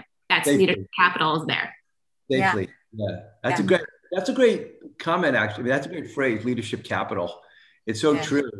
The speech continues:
Speaker 2: You got it. I mean, your stock price as a leader is always going like this, right?
Speaker 3: <laughs>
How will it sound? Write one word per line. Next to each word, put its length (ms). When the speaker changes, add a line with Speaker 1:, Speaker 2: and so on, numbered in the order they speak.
Speaker 2:
You 180
got 300
it. 80
I 200
mean, 120
your 120
stock 360
price 320
as 100
a 60
leader 340
is 140
always 260
going 320
like 220
this, 520
right? 320
Speaker 3:
<laughs> 580